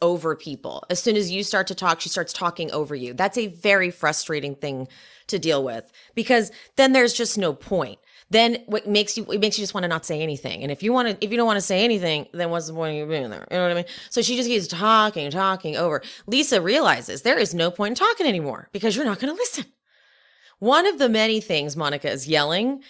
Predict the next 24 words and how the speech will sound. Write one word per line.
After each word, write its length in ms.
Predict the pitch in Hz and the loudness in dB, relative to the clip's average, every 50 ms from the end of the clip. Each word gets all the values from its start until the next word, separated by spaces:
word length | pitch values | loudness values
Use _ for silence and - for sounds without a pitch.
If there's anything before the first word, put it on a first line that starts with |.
| - - - _ | -20 -20 -18 _
she 200 | - - - 226 | -4 -4 -2 -2
says 300 | 220 - 233 220 208 214 | 0 0 0 0 0 -2
that 220 | - 214 - 175 156 | -2 -4 -4 -4 -4
John 440 | - 208 214 208 214 233 254 269 | 0 2 2 4 4 2 2 0
is 260 | 294 - 214 202 175 196 | 0 0 0 0 0 0
adopted. 840 | 180 151 131 185 185 196 208 220 214 - - 147 131 113 120 - | -4 -4 -2 -2 2 2 2 2 0 -2 -4 -4 -4 -4 -4 -4
So 100 | - 196 | -4 -4
how 240 | 180 165 190 185 170 | -4 -2 -2 -2 -2
dare 420 | - - 180 185 180 185 190 202 | -2 -2 0 0 2 2 2 0
Lisa 360 | 180 175 160 160 - 170 160 | -2 -4 -4 -4 -4 -4 -4
say 240 | 156 - 180 160 156 | -4 -2 -2 0 0
no 120 | 147 143 139 | 0 -2 -2
one 140 | 143 143 | -2 -2
wants 240 | 139 131 131 135 - | -2 -4 -4 -6 -8
to 80 | - 143 | -8 -8
be 420 | - 139 131 131 127 101 - _ _ - - | -8 -8 -8 -8 -8 -12 -14 _ _ -14 -10
her 100 | 170 143 | -8 -6
mom? 520 | 127 127 - - - - - - 151 160 _ _ _ _ _ _ _ _ _ _ - - - - _ - | -6 -6 -8 -10 -12 -14 -14 -18 -20 -20 _ _ _ _ _ _ _ _ _ _ -20 -20 -20 -10 _ -6
I 40 | |
think 140 | 233 339 381 | -2 0 0
this 120 | 415 403 415 | 0 0 0
is 100 | 285 214 | -2 -2
a 60 | 190 | -4
reach. 580 | 139 135 123 98 87 - - - - - - | -4 -6 -10 -10 -10 -8 -6 -4 -4 -4 -6